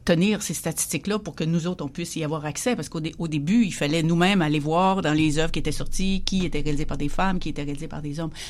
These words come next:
Maintenant, les institutions le font. Euh, ils ont des, des objectifs de plus, plus, plus précis de, de parité.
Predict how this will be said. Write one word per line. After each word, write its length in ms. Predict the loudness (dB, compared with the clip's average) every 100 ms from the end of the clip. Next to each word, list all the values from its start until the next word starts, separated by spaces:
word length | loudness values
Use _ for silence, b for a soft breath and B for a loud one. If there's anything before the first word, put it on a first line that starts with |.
| B
Maintenant, 280 | -6 -4 -2
les 180 | -2 -2
institutions 400 | -2 -4 -6 -6 -6
le 160 | -6
font. 260 | -4 -2 -4 B B B 2
Euh, 140 | 2 4
ils 160 | 4 4
ont 180 | 4
des, 340 | 4 4 2 2
des 280 | 2 2 2
objectifs 720 | 4 4 4 4 4 2 -2 -6
de 140 | -6 -6 -14 -12
plus, 320 | -8 -6 -8
plus, 320 | -8 -8 -6 -6 -4
plus 140 | -2
précis 520 | 0 2 2 2 0 -2 -4
de, 120 | -4
de 100 | 0
parité. 640 | -2 0 -2 0 2 4